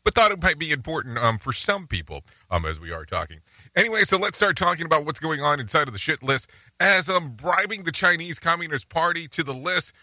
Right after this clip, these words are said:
to the crimes of Sam Bankman-Fried now faces.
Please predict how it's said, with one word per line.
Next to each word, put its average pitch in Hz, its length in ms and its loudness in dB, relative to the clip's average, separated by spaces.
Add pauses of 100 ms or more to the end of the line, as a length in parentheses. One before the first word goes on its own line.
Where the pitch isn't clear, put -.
(160)
to 156 120 2
the 139 180 -4
crimes 175 880 2
of 120 120 -2
Sam 160 400 -4
Bankman-Fried 135 1200 -6
now 90 240 2
faces. 87 440 -4